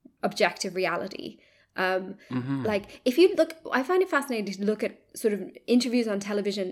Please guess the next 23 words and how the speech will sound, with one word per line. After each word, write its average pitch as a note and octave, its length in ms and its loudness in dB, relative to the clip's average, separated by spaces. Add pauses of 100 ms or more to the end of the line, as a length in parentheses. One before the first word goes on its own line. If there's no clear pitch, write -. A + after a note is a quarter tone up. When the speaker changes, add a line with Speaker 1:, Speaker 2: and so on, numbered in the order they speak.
Speaker 1:
in, G3 100 -4
like, - 160 -8
from, G3+ 140 -4
like, F3 200 -6
the - 60 -6
nineteen G3 400 -4
seventies F#3 380 -6
and F3+ 80 -8
nineteen F#3 300 -6
eighties, - 360 -6 (220)
where G3+ 100 0
you G#3 100 0
have C4 200 -2
been, C#4 240 0
people A#3+ 220 0
being G#3 200 -2
interviewed F#3 520 -6 (260)
and G#3 100 0
they G3+ 80 4
give A#3 140 0
these A#3+ 160 -2
long A3+ 640 -4 (120)
considered G3 800 -2